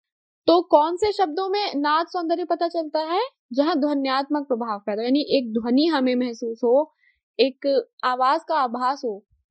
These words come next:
जैसे अगर हम कहें कि हवा सन सन चल रही है, तो ये जो sun sun है, इससे हमें आभास हो कि हवा कैसे चल रही है ना, उसकी एक हम ध्वनि महसूस करेंगे, सुन पाएंगे, वही होता है नाद सौंदर्य।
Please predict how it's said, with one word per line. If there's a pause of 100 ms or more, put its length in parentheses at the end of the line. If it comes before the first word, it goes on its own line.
(120)
जैसे
अगर
हम
कहें
कि (340)
हवा
सन
सन
चल
रही
है, (500)
तो
ये
जो
sun
sun
है,
इससे
हमें (600)
आभास
हो
कि
हवा
कैसे
चल
रही
है
ना,
उसकी
एक
हम
ध्वनि
महसूस
करेंगे,
सुन
पाएंगे, (540)
वही
होता
है
नाद
सौंदर्य।